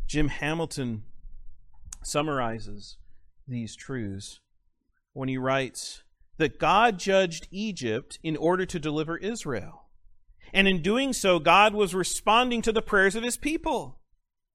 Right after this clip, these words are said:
The book of Revelation is showing us the ultimate exodus, but this time it is not a mere nation that God is judging,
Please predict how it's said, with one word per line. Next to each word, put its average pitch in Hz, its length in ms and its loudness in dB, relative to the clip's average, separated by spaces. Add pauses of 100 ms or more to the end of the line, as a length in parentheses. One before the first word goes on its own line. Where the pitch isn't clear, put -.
(880)
The 220 120 6
book 247 160 10
of 247 80 2
Revelation 254 600 6
is 240 100 0
showing 240 360 2
us 247 160 2
the 277 240 -4
ultimate 254 500 2
exodus, 139 600 -2 (160)
but 202 180 6
this 294 240 0
time 220 260 2
it 220 80 2
is 196 120 2
not 214 220 4
a 202 120 0
mere 202 220 2
nation 240 540 0
that 170 120 -4
God 147 260 4
is 131 140 -2
judging, 143 420 0